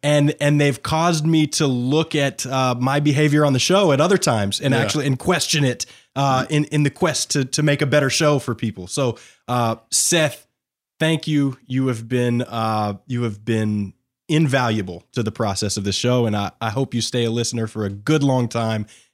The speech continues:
Speaker 1: and keep the feedback coming, buddy.
Speaker 2: Absolutely, man. There are times where what he does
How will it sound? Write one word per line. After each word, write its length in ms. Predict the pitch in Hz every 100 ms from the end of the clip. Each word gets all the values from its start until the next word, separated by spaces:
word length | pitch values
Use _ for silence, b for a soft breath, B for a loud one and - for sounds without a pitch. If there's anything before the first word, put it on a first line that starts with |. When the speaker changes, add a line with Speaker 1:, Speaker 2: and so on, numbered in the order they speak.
| -
Speaker 1:
and 320 | 110 110 107
keep 220 | - 123
the 80 | 120
feedback 460 | - 117 104 104 -
coming, 320 | 107 92 90
buddy. 260 | 90 90 90 _
Speaker 2:
Absolutely, 540 | 101 98 104 104 98
man. 200 | 98 101 104 B B _
There 180 | 127 127
are 80 | 107
times 600 | - 156 165 139 120 110
where 220 | 107 113
what 160 | 110 117
he 100 | 110
does 440 | 110 107 104 104